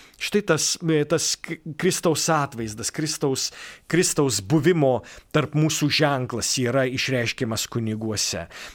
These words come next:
Todėl patarnaujantieji, e, ar ateinantieji skaityti skaitinių, e, jie išreiškia pagarbą ir šitam asmeniui, kuris, kuris vadovauja dievišk-, Dievo tautai.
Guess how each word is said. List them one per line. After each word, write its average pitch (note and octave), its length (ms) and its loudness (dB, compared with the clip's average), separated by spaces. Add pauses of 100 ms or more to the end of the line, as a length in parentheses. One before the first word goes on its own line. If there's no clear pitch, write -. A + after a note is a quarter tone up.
(120)
Todėl F#3 320 4
patarnaujantieji, B2+ 1300 2 (100)
e, A2+ 380 -6 (260)
ar G#2+ 320 -6
ateinantieji B2 640 0
skaityti D3 640 0
skaitinių, C3+ 800 2
e, - 640 -2
jie F3+ 320 2
išreiškia D3+ 640 0
pagarbą C3 720 0 (100)
ir D3+ 240 0
šitam C#3 400 -2
asmeniui, A2+ 720 -2
kuris, A2+ 480 -4
kuris B2+ 320 -2
vadovauja G#2+ 640 -2
dievišk-, F#2+ 560 -8
Dievo G#2+ 400 -4
tautai. E2 480 -10